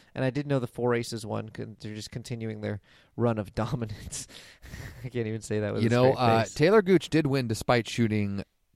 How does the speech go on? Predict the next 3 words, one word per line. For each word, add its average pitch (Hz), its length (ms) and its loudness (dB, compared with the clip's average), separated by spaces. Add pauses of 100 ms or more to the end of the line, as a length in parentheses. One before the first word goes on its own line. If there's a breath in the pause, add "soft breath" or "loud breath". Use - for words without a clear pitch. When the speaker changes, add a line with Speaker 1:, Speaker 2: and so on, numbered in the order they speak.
Speaker 2:
seventy-three 117 1600 -8
or 139 100 -6
seventy-four 117 1040 -4